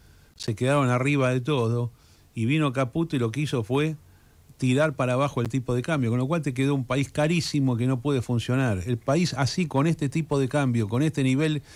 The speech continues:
siendo el segundo país más caro del mundo después de Estados Unidos, no puede funcionar. La recesión tiene que ver con eso. No tiene que ver, eh, con si vos co-, podés comprar, vender dólares. Tiene que ver con que los precios en Argentina están mal.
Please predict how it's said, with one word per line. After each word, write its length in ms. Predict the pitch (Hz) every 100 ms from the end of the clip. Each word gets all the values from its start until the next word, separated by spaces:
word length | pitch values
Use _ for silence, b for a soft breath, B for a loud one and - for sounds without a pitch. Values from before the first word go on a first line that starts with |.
| B
siendo 320 | - 170 180
el 60 | 143
segundo 440 | - 151 185 160
país 220 | 117 151
más 160 | 143 127
caro 280 | - 147 127
del 80 | 120
mundo 260 | 160 160
después 240 | 120 113 135
de 40 |
Estados 220 | 127 123
Unidos, 200 | 160 156
no 100 | 127
puede 220 | 117 139 110
funcionar. 580 | 120 117 131 139 98 87 B B B B
La 160 | - 131
recesión 600 | 131 127 135 123 175 160
tiene 200 | 151 143
que 120 | 127
ver 160 | 139 127
con 180 | 127 156
eso. 440 | 131 - 92 85 B B B B
No 160 | 123 127
tiene 260 | 180 160
que 140 | 117 120
ver, 160 | 123
eh, 360 | 120 113 110 110
con 160 | 117 113
si 120 | 117
vos 160 | 127
co-, 160 | 120 107
podés 200 | 123 127
comprar, 440 | 123 110 143 135
vender 300 | 117 117 127
dólares. 200 | 131 120
Tiene 180 | 113 165
que 100 | 139
ver 120 | 165
con 160 | 165 139
que 140 | 139
los 120 | 135 -
precios 480 | 180 190 - 147 139
en 100 | 127
Argentina 460 | 123 135 131 151
están 240 | 123 135 127
mal. 340 | 117 92